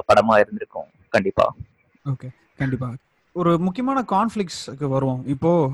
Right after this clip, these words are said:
Speaker 2: ஆஹ், இந்த பேரண்ட்ஸ், ரெண்டு சைடுல இருக்கக்கூடிய பேரண்ட்ஸுமே வந்துட்டு ரியாக்ட் பண்ண விதம் ரொம்ப, எப்படி சொல்றது, ரொம்ப எக்ஸாஜரேட்டடா இருந்தது. அதாவது ஒரு ப-, ஒரு பேரண்ட்ஸ் வந்துட்டு ரொம்ப ஓவரா யோசிச்சாங்க, இன்னொரு பக்கம் இருக்கிற பேரண்ட்ஸ் வந்துட்டு அதை ஒரு பெரிய விஷயமாவே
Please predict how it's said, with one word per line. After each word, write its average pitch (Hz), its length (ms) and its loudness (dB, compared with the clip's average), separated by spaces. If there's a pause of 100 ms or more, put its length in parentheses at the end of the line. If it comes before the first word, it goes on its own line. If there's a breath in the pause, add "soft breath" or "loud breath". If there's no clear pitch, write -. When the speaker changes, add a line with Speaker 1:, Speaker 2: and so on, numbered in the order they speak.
Speaker 2:
ஆஹ், 135 480 0 (220)
இந்த 135 120 -8 (140)
பேரண்ட்ஸ், 226 480 -2
ரெண்டு 208 380 0
சைடுல 214 300 -2
இருக்கக்கூடிய 165 500 -2 (100)
பேரண்ட்ஸுமே 165 520 -2
வந்துட்டு 160 300 0
ரியாக்ட் 165 360 0
பண்ண 160 220 -2
விதம் 151 500 -10 (460)
ரொம்ப, 170 560 -2
எப்படி 156 220 -4
சொல்றது, 147 300 -6
ரொம்ப 180 240 -2
எக்ஸாஜரேட்டடா 165 460 -2
இருந்தது. 151 240 -4
அதாவது 156 300 0
ஒரு 156 220 0
ப-, 160 180 0
ஒரு 170 220 0
பேரண்ட்ஸ் 185 320 0
வந்துட்டு 175 220 -2
ரொம்ப 185 340 -2
ஓவரா 202 420 -2
யோசிச்சாங்க, 151 500 -6
இன்னொரு 175 260 -4
பக்கம் 180 260 -6
இருக்கிற 165 280 -10
பேரண்ட்ஸ் 156 340 -6
வந்துட்டு 165 180 -12
அதை 180 200 -4
ஒரு 151 140 -4
பெரிய 190 220 0
விஷயமாவே 190 460 0